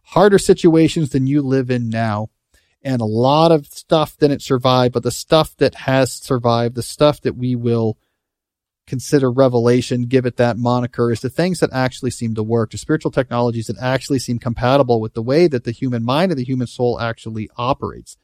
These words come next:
There's a reason why these, uh, the books stick around. It's why the Tanakh is still here twenty-eight hundred years later,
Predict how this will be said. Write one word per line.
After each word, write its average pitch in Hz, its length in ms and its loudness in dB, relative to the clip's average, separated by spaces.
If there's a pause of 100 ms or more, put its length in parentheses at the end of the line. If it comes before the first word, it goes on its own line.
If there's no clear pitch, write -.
(440)
There's 120 120 -6
a 120 80 -4
reason 160 640 -2
why 131 340 4
these, 117 400 -6 (480)
uh, 113 220 -2
the 123 120 -6
books 123 500 0 (140)
stick - 340 -10
around. 143 560 0
It's 120 160 -20
why 131 120 0
the 131 80 -4
Tanakh 123 460 -6
is 120 100 0
still 127 280 4
here 185 460 4 (1200)
twenty-eight 131 380 0
hundred 123 340 0
years 117 480 0
later, 117 720 2